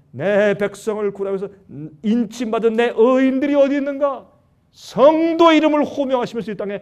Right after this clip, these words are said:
하늘에서 하늘을 가르시고 옛날에는 홍해를 가르시고 당신 백성을 구원했지만 이젠 하늘을 가르시고 세상 전 이 지구 표면에 흩어져 있는 인침받은 주의 의인들을 데리러 이 땅에 오시는 것이에요.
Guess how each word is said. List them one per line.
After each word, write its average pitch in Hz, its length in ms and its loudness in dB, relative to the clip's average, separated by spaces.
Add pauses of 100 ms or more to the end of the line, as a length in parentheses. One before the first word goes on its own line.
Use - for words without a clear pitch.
하늘에서 247 540 -6
하늘을 247 460 -10
가르시고 208 600 -10 (220)
옛날에는 202 480 -2
홍해를 233 480 -4
가르시고 196 600 -8
당신 175 280 -14
백성을 175 320 -12
구원했지만 165 520 -14
이젠 185 220 -8 (160)
하늘을 294 460 -8
가르시고 170 480 -8 (100)
세상 202 640 0
전 202 480 -10
이 202 120 -8
지구 190 520 -12
표면에 190 320 -12 (220)
흩어져 185 440 -10
있는 156 280 -12 (160)
인침받은 185 640 -6
주의 170 360 -10
의인들을 156 460 -4
데리러 135 340 -14 (140)
이 156 80 -14
땅에 127 260 -16 (120)
오시는 113 320 -14
것이에요. 90 280 -20